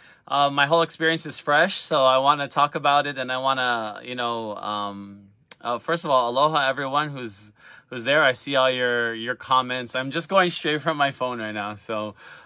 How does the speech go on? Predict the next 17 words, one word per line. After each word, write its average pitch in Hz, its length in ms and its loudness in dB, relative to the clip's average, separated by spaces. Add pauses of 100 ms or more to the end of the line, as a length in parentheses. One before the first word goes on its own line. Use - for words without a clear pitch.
(100)
um, 117 540 4
that's 131 200 2
because 143 560 -2
I, 113 680 0 (500)
uh, 104 840 -4
couldn't 131 180 -12
get 131 140 -6
my 117 100 -4
computer 104 400 -8
kinda 98 260 -8
to 98 80 -6
cooperate. 95 680 -6
I - 60 -10
mean, 120 280 -8
it's - 160 -16
fine, 95 400 -8
but, 92 380 -8